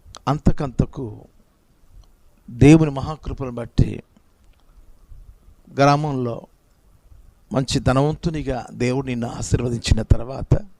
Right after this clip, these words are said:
బీద ఇంటి అమ్మాయిని చేసుకున్నట్టు వారికి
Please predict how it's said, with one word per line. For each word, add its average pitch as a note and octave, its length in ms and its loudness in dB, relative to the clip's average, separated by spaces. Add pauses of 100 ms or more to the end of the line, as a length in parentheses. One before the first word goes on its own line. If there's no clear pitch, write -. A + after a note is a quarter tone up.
(2250)
బీద D3+ 300 8
ఇంటి F#3+ 360 4 (160)
అమ్మాయిని D3+ 480 -6 (120)
చేసుకున్నట్టు C3 720 -2 (1600)
వారికి B2 920 4